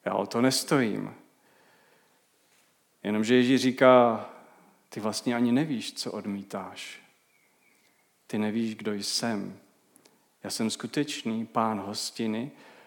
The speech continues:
a já přicházím proto, abych tento svět rozproudil dobrým vínem." Je to moje vizitka.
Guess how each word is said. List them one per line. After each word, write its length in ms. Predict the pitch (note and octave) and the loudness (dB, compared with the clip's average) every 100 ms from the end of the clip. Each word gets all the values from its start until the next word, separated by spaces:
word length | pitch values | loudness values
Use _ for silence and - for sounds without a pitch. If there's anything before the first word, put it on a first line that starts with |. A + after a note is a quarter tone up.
| _ _ | _ _
a 60 | G#2+ | -2
já 220 | A#2 C#3 | 4 6
přicházím 720 | C#3 - - C#3 C#3+ C#3 C3+ | 4 -2 0 2 2 2 2
proto, 560 | B2+ A2 G#2 A#2 B2+ D3+ - _ - | 2 -2 -2 -4 -6 -8 -18 _ -16
abych 520 | G#2 G#2 G2+ - - _ _ _ _ _ | -12 -10 -12 -16 -20 _ _ _ _ _
tento 320 | - G2+ G#2 | -12 -10 -8
svět 520 | F#2+ - A2+ A#2 - - _ _ _ _ C#3+ - _ _ _ _ _ _ - | -8 -6 -4 -6 -8 -20 _ _ _ _ -20 -20 _ _ _ _ _ _ -10
rozproudil 1000 | A#2 D#3 - C3 A#2+ G#2 G#2 A2 A#2 C3 _ | -6 -6 -6 -4 -2 -4 -8 -8 -10 -14 _
dobrým 420 | G#2+ G2+ A2 G#2+ | -10 -8 -4 -4
vínem." 560 | G#2 C#3 C#3+ F#2+ - - - - - - - - - _ _ _ _ _ _ _ _ _ _ _ _ _ _ _ _ _ _ _ - | -2 -2 -2 -4 -10 -14 -20 -20 -20 -20 -20 -20 -20 _ _ _ _ _ _ _ _ _ _ _ _ _ _ _ _ _ _ _ -6
Je 80 | A2 | 0
to 440 | C3 B2+ A#2+ G#2 - - - - - - _ - | 4 6 4 0 -10 -16 -18 -20 -20 -20 _ -4
moje 280 | A2+ A2+ | 0 0
vizitka. 720 | A#2 B2+ C3+ F#3+ - - G#2 | 0 0 -2 -4 -8 -12 -12